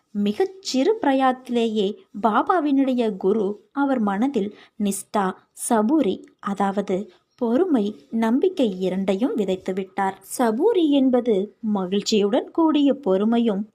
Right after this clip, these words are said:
விடாமுயற்சியும். சிலர் விஷயத்தில், குறிப்பாக பொறுமையில்லாது இருப்பவர்களுக்கே பாபா இதை அழுந்த கூற வேண்டியிருந்தது. சுபபாவம் நர்மதை நதிக்கரை ஓம்காரை சேர்ந்த உத்தவேசபுவா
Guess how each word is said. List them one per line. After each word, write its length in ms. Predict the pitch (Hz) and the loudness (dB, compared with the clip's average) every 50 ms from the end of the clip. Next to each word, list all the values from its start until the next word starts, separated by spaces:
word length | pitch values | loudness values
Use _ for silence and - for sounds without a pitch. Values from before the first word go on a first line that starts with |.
| 233 208 | -4 -2
விடாமுயற்சியும். 920 | 233 240 220 285 403 - 220 165 - 208 - - 196 190 190 196 196 202 - _ _ _ _ _ _ | 0 0 0 0 0 -2 -2 -2 -2 -4 -4 -4 -4 -2 -2 -2 -4 -6 -10 _ _ _ _ _ _
சிலர் 380 | _ - - 330 311 302 285 269 | _ -6 -2 0 0 2 0 0
விஷயத்தில், 640 | 220 214 196 - 302 349 370 370 - 294 247 214 | 0 -2 -2 0 -2 -2 -2 0 0 0 0 0
குறிப்பாக 760 | - - 196 185 208 202 - 233 226 226 - - 247 277 285 - - - - - - - | 0 -2 -2 -2 -2 0 0 0 0 0 0 0 0 0 -2 -6 -14 -20 -20 -12 -4 0
பொறுமையில்லாது 840 | 269 277 302 427 466 440 381 320 330 302 302 294 285 277 262 277 254 208 | 2 2 2 2 0 0 2 2 2 2 2 2 2 2 2 0 0 -2
இருப்பவர்களுக்கே 920 | 185 180 202 - 240 233 233 233 240 247 233 226 226 - 240 208 202 208 - _ _ - 208 | -2 -4 -4 -2 -2 -2 0 0 0 0 0 0 -2 -2 -2 -2 -2 -4 -6 _ _ -4 0
பாபா 400 | 247 247 254 330 381 370 330 285 | 0 2 2 0 0 2 2 2
இதை 380 | 254 233 233 214 214 - - - | 0 0 0 -2 -2 -2 -4 -4
அழுந்த 420 | - 190 196 208 220 214 220 - | -6 -4 -2 0 0 0 0 -2
கூற 340 | 440 - - 214 190 190 190 | -2 -2 -2 -2 -2 -2 -2
வேண்டியிருந்தது. 800 | 185 190 190 196 202 196 202 190 196 202 196 196 190 202 202 - - _ _ _ _ _ _ _ _ _ _ - - - - | -2 -2 -2 -2 -2 -2 -2 -2 -2 -2 -2 -2 -2 -2 -4 -6 -6 _ _ _ _ _ _ _ _ _ _ -12 -10 -4 0
சுபபாவம் 680 | 254 247 226 277 427 466 359 311 311 285 285 277 254 233 214 | 0 2 2 2 2 2 2 2 2 2 2 4 4 4 2
நர்மதை 460 | 202 202 214 226 269 370 370 339 302 | 2 0 0 0 2 2 2 2 2
நதிக்கரை 720 | 254 240 240 233 226 247 247 - 240 233 226 196 196 208 - _ _ - | 2 2 0 0 -2 -4 -2 0 0 2 2 0 -2 -4 -8 _ _ -2
ஓம்காரை 600 | 233 240 262 403 453 - 359 330 311 302 294 277 | 0 2 2 0 0 0 0 2 2 2 0 0
சேர்ந்த 440 | 285 - 277 269 254 247 240 - - | 0 0 0 2 2 2 2 0 0
உத்தவேசபுவா 1080 | 202 208 208 415 - 440 381 330 311 285 - 294 269 233 247 247 226 233 202 180 - | -2 -2 -2 0 0 0 0 0 -2 -2 0 0 0 2 2 2 2 2 2 0 0